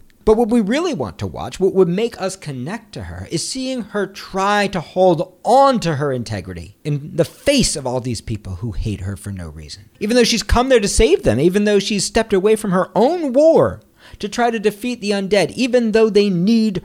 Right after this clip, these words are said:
her dragons. We need to feel the ingratitude chipping away at her ethical core,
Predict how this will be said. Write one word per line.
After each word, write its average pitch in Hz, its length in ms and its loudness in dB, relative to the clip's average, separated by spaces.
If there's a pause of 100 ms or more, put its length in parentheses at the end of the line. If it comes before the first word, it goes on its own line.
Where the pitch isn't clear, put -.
her 185 540 0
dragons. 120 640 -6 (320)
We 185 220 -4
need 214 240 -4
to 208 80 -4
feel 208 480 -4
the 147 180 -6
ingratitude 113 1000 -6
chipping - 440 -10
away 95 460 -8
at 90 140 -8
her 98 200 -8
ethical 98 380 -10
core, - 640 -14